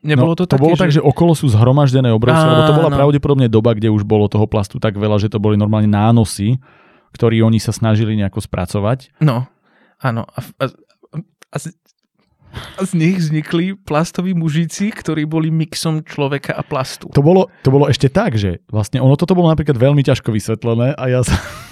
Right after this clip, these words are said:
Speaker 1: Ten plast je normálne, to je naša téma. To ne, ne, nemôžeme. No nie, ale prepáč, je to strašne, je to tá predstava toho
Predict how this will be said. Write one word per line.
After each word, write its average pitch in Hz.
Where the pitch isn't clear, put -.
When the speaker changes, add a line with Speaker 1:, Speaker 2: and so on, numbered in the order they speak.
Speaker 1:
Ten 339
plast 240
je 220
normálne, 233
to 196
je 208
naša 214
téma. 180
To 190
ne, 196
ne, 214
nemôžeme. 220
No -
nie, 269
ale 208
prepáč, 233
je 208
to 208
strašne, 233
je 175
to 190
tá 165
predstava 196
toho 143